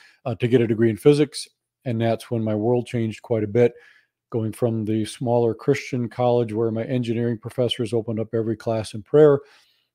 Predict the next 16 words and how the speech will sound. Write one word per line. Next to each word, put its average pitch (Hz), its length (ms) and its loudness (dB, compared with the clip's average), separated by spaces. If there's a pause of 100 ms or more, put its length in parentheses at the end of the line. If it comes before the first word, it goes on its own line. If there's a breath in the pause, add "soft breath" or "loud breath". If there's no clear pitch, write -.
to 123 120 0
the 113 100 0
large 110 340 2
state 156 240 4
university 131 540 0
where 123 180 2
my 117 100 -2
physics 127 360 -2
<laughs> - 40 -20
professors 120 480 -6
did 120 160 -4
not 113 200 0
open 110 240 -2
up 107 160 -8
in 107 100 -8
prayer. 120 440 0